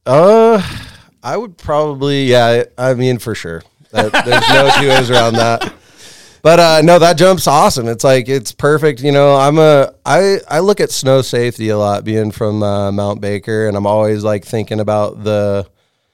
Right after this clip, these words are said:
you know, what kind of risk that not only myself, but, like, everybody in the crew is gonna be in. So, you know, the Cat Track Gap is an amazing jump because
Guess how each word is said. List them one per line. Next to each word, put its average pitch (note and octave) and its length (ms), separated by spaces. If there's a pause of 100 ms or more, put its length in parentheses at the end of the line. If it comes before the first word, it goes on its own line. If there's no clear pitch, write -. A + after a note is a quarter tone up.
(140)
you A2+ 100
know, A2+ 140
what A2 160
kind A#2+ 200
of G#2+ 140
risk A2+ 460
that A2 400
not C3 180
only B2 200
myself, A#2 580
but, G2+ 140
like, G2 200
everybody G#2 480
in G2+ 80
the G2 80
crew G#2+ 280
is A2+ 100
gonna A#2 180
be A#2+ 180
in. C3 420
So, G#2+ 460 (120)
you A#2 120
know, A#2+ 140
the A2+ 120
Cat B2 280
Track B2 220
Gap A2 200
is G#2 120
an G#2 80
amazing G#2+ 480
jump A#2 260
because G#2 480